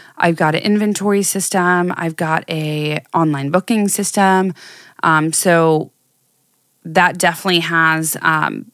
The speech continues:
has made things a lot easier. And I truly believe that when you have systems in place,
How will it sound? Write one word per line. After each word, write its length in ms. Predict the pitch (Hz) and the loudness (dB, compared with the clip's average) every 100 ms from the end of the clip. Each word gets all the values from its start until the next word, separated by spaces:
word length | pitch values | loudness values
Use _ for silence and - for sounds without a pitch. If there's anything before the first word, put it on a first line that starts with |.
| _ | _
has 300 | - 180 175 | -8 0 0
made 220 | 170 165 160 | 2 2 2
things 220 | 175 165 | 0 2
a 40 | |
lot 160 | 160 156 | 2 0
easier. 560 | - 156 165 180 262 277 - | -4 -6 -2 2 2 0 -2
And 140 | 196 | 0
I 380 | 175 170 170 165 - - _ _ - | 2 2 0 -2 -8 -20 _ _ -10
truly 420 | - 254 269 262 | -4 0 2 2
believe 600 | 185 175 170 165 160 170 | 2 2 2 2 0 0
that 340 | 175 156 156 - | 2 2 0 -4
when 200 | 180 175 | -2 2
you 100 | 165 | 2
have 640 | 165 - 202 214 208 196 - _ _ _ _ _ - | 0 0 2 4 2 -2 -8 _ _ _ _ _ -10
systems 480 | - 185 - 175 | -4 -2 -2 -2
in 140 | 165 151 | -2 -4
place, 640 | - 262 220 170 185 - | -2 0 2 0 -2 -4